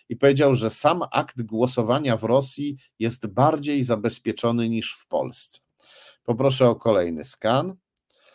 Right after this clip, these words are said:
To dalszy ciąg tego artykułu, gdzie czytamy, że tekst we wcześniejszych wersjach,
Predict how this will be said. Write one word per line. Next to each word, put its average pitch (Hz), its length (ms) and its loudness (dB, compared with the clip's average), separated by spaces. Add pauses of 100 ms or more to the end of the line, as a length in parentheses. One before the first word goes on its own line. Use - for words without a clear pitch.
(200)
To 160 120 -2
dalszy 151 360 6
ciąg 139 260 2
tego 117 320 4
artykułu, 139 720 0 (380)
gdzie 160 200 2
czytamy, 135 600 4
że 107 180 -2
tekst 131 440 0
we 117 140 4
wcześniejszych 123 680 -2
wersjach, 123 560 0